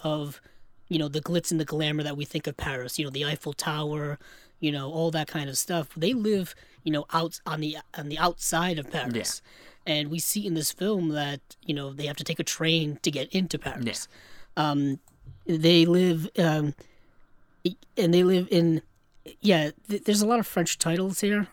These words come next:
Speaker 1: They're like, a banlieue is like a, like a French suburb.
Speaker 2: Yeah.
Speaker 1: You know what I mean? That's the word for, like, a French, uh, a,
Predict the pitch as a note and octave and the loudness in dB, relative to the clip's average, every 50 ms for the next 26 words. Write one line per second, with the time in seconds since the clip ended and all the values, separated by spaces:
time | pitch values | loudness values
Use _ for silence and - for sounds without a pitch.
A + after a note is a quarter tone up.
0 | - - - E3+ E3+ D#3+ E3 D#3+ - - - - - - - _ - D#3+ D3 - | -8 -6 -4 -2 0 0 0 -2 -2 -6 -12 -20 -20 -20 -8 _ -4 -2 4 6
1 | F3+ F#3 G#3 A3 F#3+ F#3+ F#3+ F#3+ F#3+ G3 G#3+ A3+ B3 B3+ - - - _ _ _ | 8 8 8 6 4 4 4 6 6 8 8 6 6 4 2 -4 -14 _ _ _
2 | - - F3 F3+ F3+ F3 D#3 D3+ - - - E3+ - - D3 - - - - E3 | 2 4 6 6 6 4 2 0 0 2 2 2 2 2 0 -2 -2 -2 0 0
3 | - D#3 - - - F3 D3+ D3+ - - - - D#3 D3+ C#3+ C#3 D3+ C#3+ C#3 C#3 | 0 -2 -2 -2 0 0 0 0 2 2 4 4 2 2 0 0 0 0 -2 -2
4 | C3+ - D3 C3 G2+ - - - F3 D3+ D3+ D3+ D3+ D3 D3+ D#3 D#3+ - - D#3+ | -4 -2 -2 -2 -2 -4 -4 -2 0 2 2 2 2 2 2 0 0 0 0 0
5 | D#3 D#3 - - D#3 D3 - C3+ - - D3+ C#3+ - - - G3 D3+ C#3+ C3 - | 0 0 0 0 0 0 -2 -4 -4 -4 -4 -2 -2 -2 -2 0 0 -2 -4 -8
6 | - - - - - _ - D#3 | -14 -20 -20 -20 -14 _ -6 -6